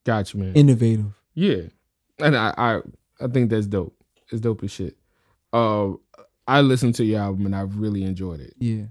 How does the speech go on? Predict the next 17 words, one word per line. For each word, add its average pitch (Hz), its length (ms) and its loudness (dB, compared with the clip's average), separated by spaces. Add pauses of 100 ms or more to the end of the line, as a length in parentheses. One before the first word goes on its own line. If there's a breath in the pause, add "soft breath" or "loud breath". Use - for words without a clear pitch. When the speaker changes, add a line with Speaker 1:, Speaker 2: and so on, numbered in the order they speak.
(120)
Speaker 1:
I 110 60 -8
really 120 300 2
enjoyed 110 240 0
what 107 100 -4
you 107 80 -2
brought 98 200 -2
to 104 80 -6
the 87 60 -6
table. 104 460 -4 (220)
I 113 100 -6
Speaker 2:
Thank 113 60 -4
Speaker 1:
feel 131 180 2
Speaker 2:
you. - 20 2
Speaker 1:
like 123 220 0
you 110 100 -2
started 113 440 0
off 107 320 -2